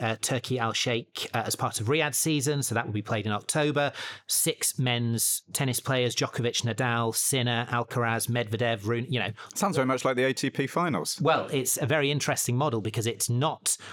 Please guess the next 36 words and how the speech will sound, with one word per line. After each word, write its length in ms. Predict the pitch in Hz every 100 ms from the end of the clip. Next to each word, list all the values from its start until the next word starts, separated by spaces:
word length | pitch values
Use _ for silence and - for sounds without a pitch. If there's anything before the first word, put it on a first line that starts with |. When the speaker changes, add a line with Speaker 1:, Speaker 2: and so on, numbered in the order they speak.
| - - -
Speaker 1:
an 80 |
A 160 | 123 117
T 220 | - 113
P 180 | - 117
event. 380 | 101 107 104 -
There's 120 | 107
obviously 260 | 113 120 110
been 120 | 110
a 60 |
lot 140 | 110 113
of 100 | -
talk 260 | 131 113
about 240 | 110 110 113
them 140 | 110
potentially 640 | 107 - 117 - 117 107 104 - - -
staging 560 | - - 165 160 139 120
an 60 |
A 100 | 123
T 180 | 113 127
P 260 | - 123 131
and 60 |
a 60 | 110
W 240 | 123 113
T 240 | 107 127 113
A 180 | 113 113 - _ _ _ _ _ - -
tournament. 600 | - 156 123 104 107 - - - - -
Uh, 200 | 120 123 - - - - - -
but 140 | 175
effectively, 480 | 165 240 - 180 160
they're 120 | 135
circumnavigating 920 | 127 - 160 - 147 151 131 113 - 113
the 80 |
A 100 | 110
T 200 | 104 -
P 240 | 107 123 110
there, 320 | 110 110 107